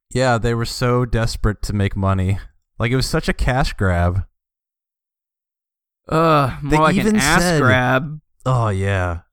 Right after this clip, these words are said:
Speaker 1: Like, e-, they even said when it came out that the game was not a skill-based game at all. That it was all, like, cr-, credit-based. Like, they made it so that way it was unfair, so that way you would pay money to make it easier.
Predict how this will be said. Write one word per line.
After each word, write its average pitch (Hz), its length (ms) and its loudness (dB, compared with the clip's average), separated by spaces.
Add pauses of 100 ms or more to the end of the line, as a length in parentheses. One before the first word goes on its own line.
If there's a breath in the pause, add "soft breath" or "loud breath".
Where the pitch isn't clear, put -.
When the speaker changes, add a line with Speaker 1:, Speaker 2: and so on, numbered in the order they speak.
(120)
Speaker 1:
Like, 131 180 -4
e-, 175 200 0
they 156 120 0
even 202 280 -2
said 175 260 0
when 147 80 -2
it 123 80 -4
came 127 240 -2
out 117 240 0
that 135 140 -2
the 120 80 0
game 120 360 0
was 107 180 0
not 107 300 -2
a 107 80 -2
skill-based 107 600 -2
game 104 200 -2
at 98 80 2
all. 90 460 0 (360)
That 113 120 2
it 113 40 2
was 101 180 0
all, 107 560 2
like, 95 260 0
cr-, - 140 -12 (160)
credit-based. 123 840 -4
Like, - 260 -2 (880 loud breath)
they 127 120 0
made 123 320 0
it 117 240 0
so 123 180 0
that 110 220 0
way 110 140 0
it 104 60 0
was 104 140 2
unfair, 110 540 -2
so - 120 2
that 101 60 0
way 98 100 -2
you 101 60 0
would 98 140 -4
pay 110 160 0
money 101 260 -2
to 92 80 -2
make 95 340 -2
it 101 200 -2
easier. 92 600 0